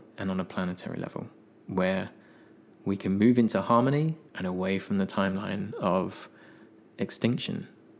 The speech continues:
We've extincted and killed off thousands of species. Who knows? Hundreds of thousands of species, but we probably don't even know half of the species that we've extinct. And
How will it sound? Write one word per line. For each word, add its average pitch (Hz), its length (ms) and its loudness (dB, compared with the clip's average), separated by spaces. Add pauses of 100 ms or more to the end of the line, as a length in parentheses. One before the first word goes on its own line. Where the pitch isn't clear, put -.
We've 98 380 0 (100)
extincted 113 920 -2 (200)
and 98 140 -6
killed 117 380 2
off 98 280 2 (1080)
thousands 123 640 4
of 92 120 0
species. - 1040 -6
Who 143 120 8
knows? 127 460 6
Hundreds 127 460 2
of 92 100 -4
thousands 95 360 -2
of 92 80 -2
species, 92 420 -2
but 131 80 0
we 131 80 0
probably 143 260 4
don't 135 120 4
even 127 300 4
know 131 300 6
half 104 300 2
of 80 60 -2
the - 60 -2
species 92 520 -2
that - 80 -4
we've 90 180 -2
extinct. - 640 -8 (840)
And 101 480 0